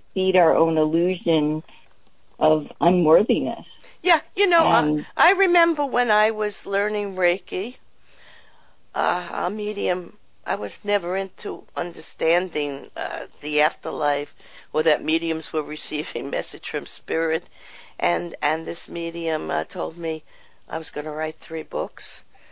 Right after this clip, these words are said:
Speaker 2: I was gonna teach Reiki. I was gonna be a Reiki master. And I said, "Well, I don't know about that." <laughs> You know, I always,
Speaker 1: <laughs>
Speaker 2: like, you, you're right, because it was too much to take in at the moment.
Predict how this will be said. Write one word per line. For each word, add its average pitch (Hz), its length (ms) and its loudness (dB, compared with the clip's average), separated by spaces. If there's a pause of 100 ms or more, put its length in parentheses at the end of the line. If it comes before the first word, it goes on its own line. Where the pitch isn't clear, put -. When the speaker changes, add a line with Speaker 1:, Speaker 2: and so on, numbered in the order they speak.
(120)
Speaker 2:
I - 60 -2
was 160 120 -4
gonna - 180 -2
teach - 600 -10
Reiki. 160 440 -4
I 180 40 0
was 175 120 -6
gonna 175 160 -6
be 170 120 -4
a 160 60 -2
Reiki 156 400 -4
master. 147 680 -6 (540)
And 165 180 -2
I 151 140 -2
said, - 380 -2 (300)
"Well, 339 200 -6
I 403 100 2
don't 330 240 -2
know 240 260 -2
about 135 380 0 (140)
that." 143 300 2 (200)
<laughs> - 180 -6
You 311 300 0
know, - 240 8
I 196 180 4
always, 349 400 2 (220)
Speaker 1:
<laughs> 285 240 4
Speaker 2:
like, 294 280 4 (280)
you, 311 260 4
you're 320 280 4
right, 370 400 6
because - 480 0
it 226 100 -6
was 240 180 -4
too - 180 0
much 240 320 2
to 220 100 0
take 233 400 2
in 220 180 4
at 202 160 2
the 208 80 -4
moment. 220 460 4